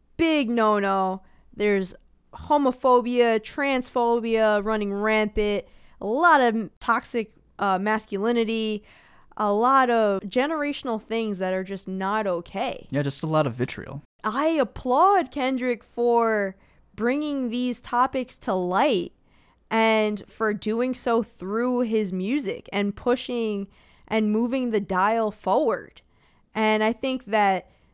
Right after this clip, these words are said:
Speaker 1: Auntie Diaries, Mother I Sober,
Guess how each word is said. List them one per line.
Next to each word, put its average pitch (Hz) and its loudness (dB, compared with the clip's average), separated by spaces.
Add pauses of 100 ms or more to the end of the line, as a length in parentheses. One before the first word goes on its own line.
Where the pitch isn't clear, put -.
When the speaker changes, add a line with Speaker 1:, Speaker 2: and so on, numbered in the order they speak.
(160)
Speaker 1:
Auntie 240 2
Diaries, 233 0 (220)
Mother 240 4
I 226 4
Sober, 220 0